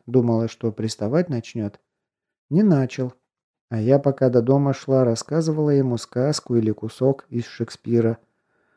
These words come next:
Полковник, даром что начальство, но ни разу меня не перебил и не попросил заткнуться. А то многим мужчинам не нравится, когда женщины, не переставая, говорят, а этому хоть бы хны.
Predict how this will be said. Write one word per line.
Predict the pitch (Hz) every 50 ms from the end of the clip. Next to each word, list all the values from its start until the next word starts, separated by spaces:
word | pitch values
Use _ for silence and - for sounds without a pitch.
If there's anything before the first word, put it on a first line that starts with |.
| _ _ _ _
Полковник, | 147 147 147 143 - - 160 151 139 139 135 135 131 - - -
даром | - 123 120 120 117 127 156 185 196 175
что | - - 139
начальство, | 123 120 123 123 - 117 110 101 98 - - - 107 - - _ _
но | 120 117
ни | 113 113 104
разу | 98 120 131 131 135 135
меня | 127 123 127 135 131
не | 127 123 120
перебил | - 120 110 110 104 98 117 131 147 147
и | - - 131
не | 127 127
попросил | 120 - 117 - 120 117 113 - - 123 120 120
заткнуться. | 120 113 113 - - 131 131 131 120 123 - - 98 101 - _ _ _ _ _ _ _ _ _ _
А | - 135 139
то | - 214 214
многим | 202 185 190 202 202 196 196 175
мужчинам | 156 147 139 - - - 151 170 180 175 151 135
не | 131 131 127
нравится, | 127 131 156 180 190 165 120 - - 113 110
когда | - 123 120 120 123 120
женщины, | 117 120 123 120 117 - - - 123 123 123
не | 123 123
переставая, | 117 123 117 120 - - - 123 117 117 117 113 110
говорят, | 110 117 110 113 113 113 113 104 104 - - _ _ _ _
а | - 123 110
этому | 101 98 101 - 143 151 175 185 165
хоть | - - 120 110 104
бы | 101 113 104
хны. | - - 104 101 101 131 156 156